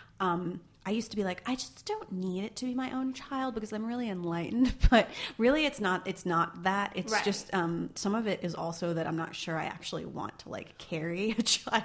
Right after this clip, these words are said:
Speaker 2: Well, there's that.
Speaker 1: <laughs> Some of it's really like, "Do I wanna do that? Ugh." I wanna be, if I'm a mom someday, I wanna be a good mom.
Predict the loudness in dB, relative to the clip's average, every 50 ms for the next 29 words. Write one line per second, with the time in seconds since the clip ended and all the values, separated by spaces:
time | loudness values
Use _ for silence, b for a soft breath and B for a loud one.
0 | 2 2 4 6 6 6 6 6 4 4 4 2 0 0 0 0 0 0 0 -2
1 | -2 -4 -4 -6 -2 -2 0 0 0 -2 -2 0 2 2 0 0 2 0 0 2
2 | 2 2 0 -2 -2 -4 -6 -8 -8 -6 -4 -2 -2 0 0 0 0 0 2 2
3 | 2 2 2 2 2 2 2 2 2 2 2 0 0 -4 -6 -6 -4 -4 -2 -2
4 | -2 -2 -4 B B B B B B 2 4 4 4 4 2 0 0 -2 -2 -2
5 | -4 -4 -6 -4 -2 0 0 2 2 0 0 -2 -4 -6 -6 -4 -4 -4 -4 -4
6 | -4 -4 -4 -2 -2 -2 0 0 0 -2 -2 -2 -2 -2 0 -2 -2 -4 -4 -6
7 | -6 B